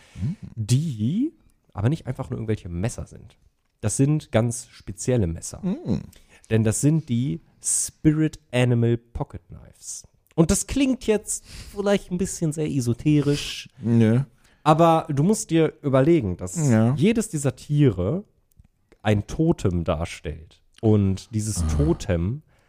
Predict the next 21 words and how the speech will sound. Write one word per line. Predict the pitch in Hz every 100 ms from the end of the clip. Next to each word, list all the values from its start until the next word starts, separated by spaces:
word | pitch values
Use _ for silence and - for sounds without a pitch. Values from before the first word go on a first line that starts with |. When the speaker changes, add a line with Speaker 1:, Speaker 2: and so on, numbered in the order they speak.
| _ _
Speaker 2:
äh, | - 95 95
spiegelt | - 135 143 135
natürlich | 104 - - 98 98 -
auch | 98 -
die | - 98
Persönlichkeit | - 107 98 110 143 107 87 - - 82 82 - -
Speaker 1:
Hm. | 80 73 71 73
Speaker 2:
seines | - 95 92 -
Trägers | - 131 151 87 - -
wider. | 80 78
Speaker 1:
Klar. | 67 71 69 -
Speaker 2:
Mhm. | 107 104 92 80 80 120 _ _ _ _ -
Und | 107
deswegen | 120 127 117
gibt | 113 -
es | 117 -
natürlich | 98 - 120 -
den | 104 95
Adler, | 104 117 - 120 175 202 _ _ _ _ -
den | 107 113 107
Bären, | 123 160 - 151 170